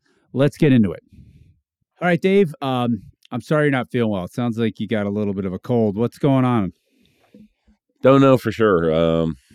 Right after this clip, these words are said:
Speaker 2: I'm gonna see if it's, uh, flu or something like that.
Speaker 1: But you've been out traveling, looking at cars, talking to people. It's just kind of a fact of life, huh?
Speaker 2: Yeah, that's, uh, that's what happens.
Speaker 1: Yeah, yeah, yeah. Sorry to hear about it. But, um, you know, you wrote a really great article, very thought-provoking article that I wanted to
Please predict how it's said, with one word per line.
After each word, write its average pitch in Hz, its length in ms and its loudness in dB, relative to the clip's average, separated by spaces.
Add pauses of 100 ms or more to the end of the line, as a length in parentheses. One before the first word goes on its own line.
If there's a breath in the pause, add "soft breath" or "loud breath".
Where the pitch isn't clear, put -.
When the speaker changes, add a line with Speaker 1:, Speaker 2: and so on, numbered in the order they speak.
Speaker 2:
I'm 71 160 -8
gonna 80 160 -4
see - 160 -2
if 80 100 -2
it's, 69 220 -10
uh, 71 240 -2
flu 87 260 0
or 73 80 -4
something 69 240 -10
like 65 140 -10
that. 67 180 -10 (1160 soft breath)
Speaker 1:
But 110 100 -8
you've 98 80 -8
been 117 100 -4
out 120 180 -6
traveling, 107 540 -4
looking 110 240 -6
at 123 80 -6
cars, 101 480 -4
talking 113 300 -6
to 117 80 -4
people. 117 420 -4
It's - 160 -10
just 104 160 -16
kind 117 160 -4
of 101 40 -4
a 92 40 -12
fact 104 280 -8
of 98 80 -6
life, 90 280 -8
huh? 85 140 -16 (180)
Speaker 2:
Yeah, 90 320 -2
that's, 71 300 -12
uh, 78 200 -4
that's - 160 -12
what 92 160 0
happens. 110 480 -4 (420)
Speaker 1:
Yeah, 143 260 2
yeah, 143 240 2
yeah. 123 280 0
Sorry 135 300 -2
to 131 60 0
hear 131 180 0
about 107 280 -4
it. 101 80 -10
But, 127 260 -6
um, 127 240 -4 (500 soft breath)
you 156 80 -6
know, 170 60 2
you 180 140 2
wrote 220 160 2
a 180 40 2
really 170 220 2
great 151 220 0
article, 135 420 -2
very 127 260 -2
thought-provoking 113 600 -6
article 101 400 -8
that 104 140 -6
I - 20 -6
wanted 110 260 -8
to - 20 -20